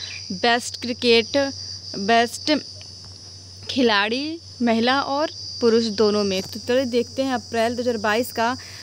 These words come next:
महिला में, मेल में मिला है केशव महाराज को, जो कि दक्षिण अफ्रीका के हैं,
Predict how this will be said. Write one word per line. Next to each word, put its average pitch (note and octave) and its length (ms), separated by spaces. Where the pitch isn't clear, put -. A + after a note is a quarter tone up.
महिला A#3 380
में, B3 280
मेल A#3+ 380
में C#4+ 140
मिला B3+ 280
है A#3+ 180
केशव A#3 460
महाराज A3 500
को, C4 180
जो B3 160
कि C4 120
दक्षिण A3+ 380
अफ्रीका A3+ 560
के C4 140
हैं, C4+ 260